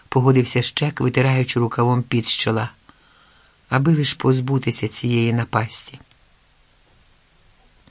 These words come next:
Гунни стояли в полі, немов темна хмара, справді напасть.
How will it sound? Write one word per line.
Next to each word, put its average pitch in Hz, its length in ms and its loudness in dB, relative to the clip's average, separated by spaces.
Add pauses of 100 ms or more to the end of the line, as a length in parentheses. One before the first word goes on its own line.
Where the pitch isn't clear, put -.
(1120)
Гунни 226 460 10
стояли 185 420 4
в 147 80 4
полі, 185 280 4
немов 165 280 4
темна 151 360 0
хмара, 104 400 2
справді 113 440 -2
напасть. 107 560 -6